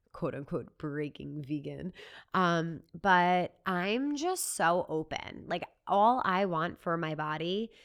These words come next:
is to give it exactly what it needs to be its healthiest, most divinely connected self. And I've really coupled that with plant-based, um, because of some things that I believe about animal products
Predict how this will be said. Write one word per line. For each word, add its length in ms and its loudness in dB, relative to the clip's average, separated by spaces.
is 320 0
to 160 -4
give 320 -6
it 140 -2
exactly 680 -4
what 140 -2
it 100 -8
needs 320 -6
to 100 -10
be 160 -2
its 140 -8
healthiest, 880 -4
most 460 -4
divinely 720 -4
connected 880 -8
self. 480 -6
And 220 0
I've 320 0
really 840 -2
coupled 580 -2
that 240 0
with 180 -8
plant-based, 1080 -6
um, 300 -4
because 380 -8
of 80 -10
some 240 -8
things 220 -8
that 100 -6
I 100 -4
believe 580 -4
about 520 -2
animal 400 -4
products 720 -4